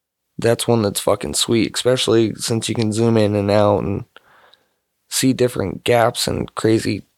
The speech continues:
shit like that. But once you get there,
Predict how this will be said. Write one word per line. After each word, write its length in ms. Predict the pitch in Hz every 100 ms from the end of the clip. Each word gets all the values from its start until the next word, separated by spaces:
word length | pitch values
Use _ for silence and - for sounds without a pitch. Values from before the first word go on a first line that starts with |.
| _ -
shit 360 | - - -
like 200 | - 87
that. 300 | - 80 - _ _ _ _ _ _ _ _ _ _ _ _ _ _ _ _ _ _ _ _ _ _ _ _ _ _
But 180 | 135 -
once 260 | 139 151
you 100 | 131
get 220 | 127 135
there, 200 | - 87